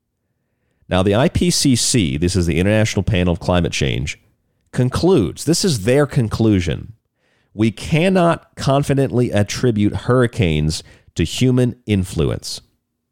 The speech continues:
This is what they say, quote, "There is low confidence in attribution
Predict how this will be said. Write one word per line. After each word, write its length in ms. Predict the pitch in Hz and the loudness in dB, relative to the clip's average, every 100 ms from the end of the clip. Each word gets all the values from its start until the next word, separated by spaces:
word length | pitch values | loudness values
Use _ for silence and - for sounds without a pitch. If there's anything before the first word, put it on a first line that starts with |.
| _ _ _ _ _ _ _ | _ _ _ _ _ _ _
This 180 | 92 95 | -4 0
is 140 | 135 131 | 0 0
what 160 | 113 | 0
they 100 | 107 | 0
say, 240 | 101 95 78 | 0 0 -2
quote, 380 | - 110 73 - _ _ | 0 0 0 -8 _ _
"There 180 | 98 104 | 0 2
is 180 | 95 92 | 2 0
low 280 | 98 151 | 2 2
confidence 840 | 175 - 139 143 101 82 73 76 - _ - | 0 -2 -2 0 0 -2 -2 -4 -8 _ -4
in 140 | 90 101 | -2 0
attribution 800 | 135 - 135 117 120 123 113 | -2 0 0 2 2 0 0